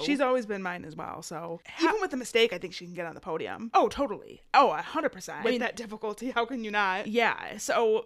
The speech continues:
Speaker 2: we'll see what happens, but I'm really, really excited for the bar final tomorrow. Also, I wanna give Kaylee a shout out. She got eighth all around here, which is
Speaker 1: Would
Speaker 2: historic, obviously, for Algeria,
Speaker 1: would
Speaker 2: but
Speaker 1: have been the highest finish for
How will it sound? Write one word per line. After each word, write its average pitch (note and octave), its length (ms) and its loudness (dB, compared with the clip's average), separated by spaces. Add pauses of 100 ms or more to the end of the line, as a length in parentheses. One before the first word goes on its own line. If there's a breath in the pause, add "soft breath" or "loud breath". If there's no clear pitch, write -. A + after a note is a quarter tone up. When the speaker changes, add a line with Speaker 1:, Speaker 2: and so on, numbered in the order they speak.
Speaker 2:
we'll B3 180 -2
see C#4+ 180 -2
what A#3+ 180 4
happens, F#3+ 420 -2
but F#3 120 -6
I'm F#3 180 -6
really, G3+ 220 2
really F3 220 0
excited C#3 360 -8
for F3+ 60 -12
the E3+ 80 -8
bar A#2+ 200 -6
final D#2+ 400 -10
tomorrow. C4+ 560 -8 (300 loud breath)
Also, B3 340 2
I D4 100 6
wanna A3+ 180 2
give G3+ 140 -2
Kaylee F#3 420 -2
a - 60 -8
shout F#3 400 -2
out. B3 300 4
She - 120 -10
got C#4 240 -4
eighth G3+ 300 -6
all F#3 160 -4
around D#3+ 280 -8
here, C4+ 380 0
which - 640 -4 (280 loud breath)
is G3 60 4
Speaker 1:
Would B3 80 4
Speaker 2:
historic, E4+ 580 4
obviously, A3+ 380 6
for G3+ 120 -2
Algeria, G3+ 680 2
Speaker 1:
would - 20 0
Speaker 2:
but B3+ 160 10
Speaker 1:
have D4+ 180 2
been C#4 220 6
the C4+ 40 4
highest A3+ 540 0
finish A3 380 -2
for G3+ 540 0